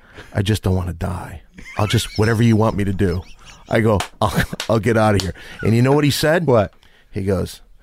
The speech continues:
Speaker 1: he put his arm around and he goes,
Speaker 2: Ugh.
Speaker 1: "The only thing I can say is this. Sometimes you gotta pay for things you did, but never quit comedy. I've watched you." And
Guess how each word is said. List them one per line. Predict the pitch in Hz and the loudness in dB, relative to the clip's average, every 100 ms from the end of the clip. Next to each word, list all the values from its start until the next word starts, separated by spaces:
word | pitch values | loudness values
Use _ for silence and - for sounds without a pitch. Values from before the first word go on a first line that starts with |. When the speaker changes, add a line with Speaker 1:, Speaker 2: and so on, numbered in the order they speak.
| - | -8
Speaker 1:
he | - | -4
put | 98 127 | 0 2
his | 117 | 2
arm | 104 113 113 | 2 0 2
around | 110 104 | 2 0
and | |
he | 95 | 0
goes, | 107 | -2
Speaker 2:
Ugh. | 90 80 - | -4 -10 -6
Speaker 1:
"The | 98 | -2
only | 104 107 | 0 0
thing | 107 | -2
I | 104 | -2
can | 98 98 | -4 -6
say | - 92 | -4 -4
is | 92 90 | -4 -6
this. | - - - - _ _ _ _ _ _ _ | -8 -8 -12 -18 _ _ _ _ _ _ _
Sometimes | - 98 110 104 | -6 -4 -4 -4
you | 80 | -6
gotta | 92 87 | -6 -6
pay | - 92 92 | -8 -6 -6
for | - | -8
things | - 90 90 87 | -10 -8 -6 -8
you | |
did, | 87 104 95 87 - _ _ _ _ _ _ _ _ _ _ _ _ | -10 -8 -6 -8 -12 _ _ _ _ _ _ _ _ _ _ _ _
but | - - | -12 -6
never | 95 90 | -4 -4
quit | - 90 - | -6 -8 -6
comedy. | 90 90 - 85 92 _ _ | -8 -6 -10 -14 -16 _ _
I've | - 92 | -12 -12
watched | 90 95 95 - - - | -10 -10 -12 -14 -16 -16
you." | 101 _ _ _ _ _ _ _ _ | -18 _ _ _ _ _ _ _ _
And | 101 | -2